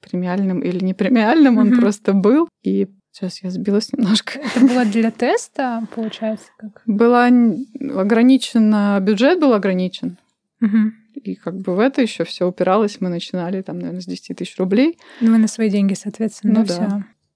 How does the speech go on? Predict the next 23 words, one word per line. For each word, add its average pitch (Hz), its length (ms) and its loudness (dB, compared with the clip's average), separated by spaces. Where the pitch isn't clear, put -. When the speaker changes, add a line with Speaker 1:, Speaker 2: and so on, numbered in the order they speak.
Speaker 1:
Первое 196 260 2
время, 196 260 2
естественно, 202 480 -2
я 180 140 0
там 180 240 -8
часть - 520 -10
своей 180 200 -2
зарплаты 202 600 -2
туда 185 420 -4
отдавала. 185 560 -2
И 185 200 -6
так 185 300 -8
мы 185 180 -2
начинали 190 500 -2
постепенно 196 640 -4
как-то 190 300 -8
раскручиваться. 233 720 -4
Потом 180 300 -6
там 165 180 -8
папа 233 300 -2
что-то 233 360 -6
мне 208 180 0
давал, 202 380 -2